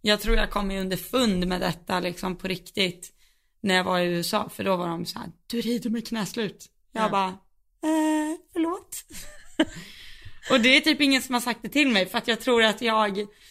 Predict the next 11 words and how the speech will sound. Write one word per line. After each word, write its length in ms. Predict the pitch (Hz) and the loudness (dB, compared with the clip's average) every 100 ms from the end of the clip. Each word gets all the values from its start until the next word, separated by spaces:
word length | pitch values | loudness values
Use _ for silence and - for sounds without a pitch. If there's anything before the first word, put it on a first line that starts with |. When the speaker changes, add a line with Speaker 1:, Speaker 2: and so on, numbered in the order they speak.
| _ | _
Speaker 1:
jag 180 | - 294 | 0 2
tror 200 | 330 339 | 4 4
jag 160 | 302 294 | 4 4
kan 200 | 294 277 | 2 2
förvilla 640 | - 262 320 311 247 196 | 0 4 4 4 2 2
ganska 400 | 202 214 220 220 | 2 -2 0 0
mycket 360 | 214 214 - 220 | 0 0 0 0
i 100 | 196 | 2
sadeln, 420 | 233 214 180 185 | 2 2 0 -6
alltså. 340 | - - - 165 _ _ | -8 -6 -6 -8 _ _
Speaker 2:
Mm. 340 | 196 180 190 | -12 -10 -10